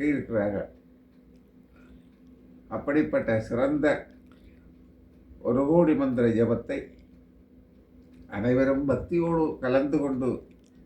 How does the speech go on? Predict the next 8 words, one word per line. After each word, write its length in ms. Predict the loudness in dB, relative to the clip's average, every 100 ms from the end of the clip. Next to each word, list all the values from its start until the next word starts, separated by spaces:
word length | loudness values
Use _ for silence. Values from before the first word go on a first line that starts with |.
| -20 -20 -20 -20 -20 -10 -2
ஜெபம் 360 | 2 2 2
செய்து 340 | 2 2 2 0 -6 -20 -20 -20 _ _ -20 -20 -20 -20 -20 -20 -20 -20 -20 -20 -20 -20 -12 -2
நீங்களும் 480 | 2 4 4 4 2 0
பயன்பெற்று 640 | 0 0 -2 -4 -6 -12 -14 -20 _ -20 -20 -20 -20 -20 -20 -20 _ -20 -20 -20 -20 -20 -20 -20 -20 -20 -20 -10 -2
உலகமும் 520 | 0 2 2 2 -2 -6 -14
பல 160 | -6 0 2
இன்னல்கள் 520 | 4 4 2 2 0 0
நீங்கி 400 | -2 -2 -2